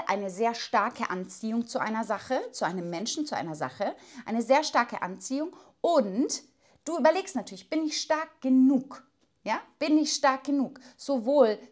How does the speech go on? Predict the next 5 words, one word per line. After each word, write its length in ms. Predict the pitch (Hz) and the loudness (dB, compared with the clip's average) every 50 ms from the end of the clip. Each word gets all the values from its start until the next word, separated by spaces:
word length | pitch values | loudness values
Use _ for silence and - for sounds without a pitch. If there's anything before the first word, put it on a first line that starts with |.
| - - | -14 -4
vielleicht 460 | - 262 226 214 202 190 180 175 - - | -2 0 0 0 0 -2 -4 -6 -8 -8
mental, 640 | 180 175 165 165 185 185 - 240 240 240 247 277 330 349 - - 262 233 - - | -8 -6 -6 -6 -6 -8 -6 -4 -2 -2 -2 -2 -4 -6 -10 -16 -18 -16 -10 -4
aber 380 | 226 233 240 226 247 220 - | -2 0 2 2 2 2 2
auch 160 | - 214 - | 0 -4 -6
emotional. 1080 | - - 320 349 359 370 330 285 302 - - - 180 165 160 156 151 139 127 131 - - | -8 -12 -8 -4 -2 -2 0 -2 -2 -4 -8 -10 -10 -10 -10 -12 -12 -12 -14 -16 -16 -20